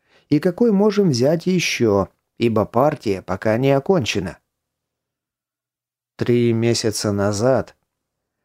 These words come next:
Три месяца назад ты выслушал меня, собрался в кулак и принял решение. Вы не знаете, чего мне это стоило,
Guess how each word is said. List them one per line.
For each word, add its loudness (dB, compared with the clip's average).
Три 0
месяца 0
назад 0
ты 2
выслушал 0
меня, 0
собрался 0
в -6
кулак 0
и 0
принял 2
решение. -2
Вы -2
не 0
знаете, -2
чего 0
мне 0
это -2
стоило, -2